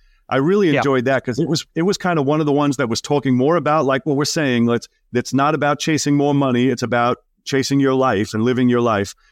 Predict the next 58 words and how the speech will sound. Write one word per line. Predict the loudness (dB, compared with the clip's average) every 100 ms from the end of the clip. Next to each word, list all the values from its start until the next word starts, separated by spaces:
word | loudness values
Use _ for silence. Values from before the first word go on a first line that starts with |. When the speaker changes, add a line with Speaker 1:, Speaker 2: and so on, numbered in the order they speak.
| _ -6
Speaker 1:
And, | -2 0
um, | 0
and | 0
I've | 0 0
really | 2 2
lived | 2 0 0
by | 0 2
it. |
I | 2
remember, | 2 0 0
I've, | -4 -6
that's | -4
one | -2 0
of |
the | 0
few | -2 -2
books | 0 -2
I've | 0
read | 0 0
multiple | 0 -2 -2 -4
times, | 0 0 0 -2 -8 _ _ -4
and | -2
I | -2 -2
re-, | -4
enjoy | -2 0 0 0
it | 0
every | 0 -2
time | 0 0
I | 2
read | 2 0
it | -2 -4
because | -6 -2 -2 -2
it, | -4 _
it | -4 -2
resonates | 0 0 0 0
with | -2 -2
me. | -4 -6 _ _ _ _ _ _ _ -4
Speaker 2:
Well, | 0
and | 0 0
the |
funny | -2 0 0
thing | 0 0
is, | 0 0 0
a, | -2 -2
a | -6
few | -2 -4
people | 0 -2 0 -2
have, | -2 -6 -12 -6
have | -6 -2
brought | -2 -2
that | -4 -2
book | -2
up. | -2 -2
It | 0
is | 0
one | 0 -2 -2
of | -2
the, | 0 -2